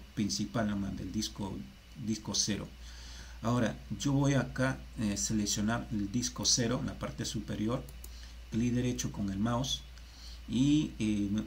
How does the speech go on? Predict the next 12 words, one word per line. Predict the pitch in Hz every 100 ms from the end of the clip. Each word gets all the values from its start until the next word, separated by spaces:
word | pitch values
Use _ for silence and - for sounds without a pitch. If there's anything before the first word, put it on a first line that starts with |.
| -
me | 120
muestra | 104 127 127 131
una | 135
ventana | 127 117 - 123 123 -
y | 110
me | 98
dice, | 98 104 - 98 -
"Convertir | 107 104 104 - - 135 - -
a | 98 107
M | 113 104
B | 104 -
R". | 127 110